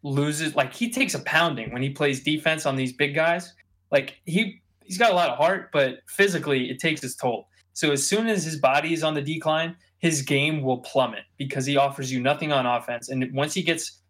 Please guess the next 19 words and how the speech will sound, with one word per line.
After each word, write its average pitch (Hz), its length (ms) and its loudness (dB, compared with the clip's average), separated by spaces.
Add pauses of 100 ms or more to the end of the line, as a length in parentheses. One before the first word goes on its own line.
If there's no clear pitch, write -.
a 135 60 -2
half 143 260 2
step 139 300 0
too 143 180 -6
slow 139 540 0
or, 120 340 -4 (340)
you 139 100 -2
know, 120 180 4
a 117 80 -2
half 147 320 2
inch 147 280 -2
too 151 160 2
low 131 340 4
on 139 180 0
his 123 120 -4
vertical 139 440 0
leap, 170 300 -2 (680)
he's 160 260 0
done. 131 280 0